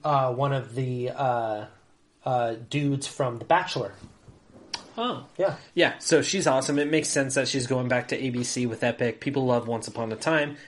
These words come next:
Speaker 2: There you go. That's probably their first big casting.
Speaker 1: Yeah. Just a quick announcement. We're not gonna get too far into this. This is Jordan. Uh, U K theater scene is Jordan's forte. So U K tour of Stor-, uh, Toy Story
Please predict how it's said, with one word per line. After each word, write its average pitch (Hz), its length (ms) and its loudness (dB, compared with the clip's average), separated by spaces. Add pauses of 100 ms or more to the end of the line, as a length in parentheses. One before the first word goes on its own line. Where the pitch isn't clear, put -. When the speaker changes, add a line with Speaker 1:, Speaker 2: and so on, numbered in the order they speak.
(160)
Speaker 2:
There 117 160 2
you 107 120 -6
go. 107 120 0
That's 120 140 -2
probably 180 200 4
their 120 140 2
first 123 500 -6
big 120 260 2
casting. 104 540 -4
Speaker 1:
Yeah. 110 180 -4 (380)
Just 185 200 2
a 202 60 4
quick 185 300 6
announcement. 147 580 2
We're 156 100 2
not 170 200 2
gonna 151 120 2
get 139 160 0
too 131 140 -4
far 127 200 0
into 127 180 -4
this. 127 200 -2
This 135 200 -2
is 143 160 -2
Jordan. 127 420 0 (480)
Uh, 127 400 4
U 160 200 0
K 139 580 2 (520)
theater 160 460 0
scene 135 400 -2
is - 240 -6 (100)
Jordan's 127 640 0
forte. 123 580 0
So 135 180 -2
U 143 180 0
K 202 220 4
tour 170 240 4
of 139 80 0
Stor-, 202 520 2
uh, 151 180 8
Toy 214 280 2
Story 180 520 2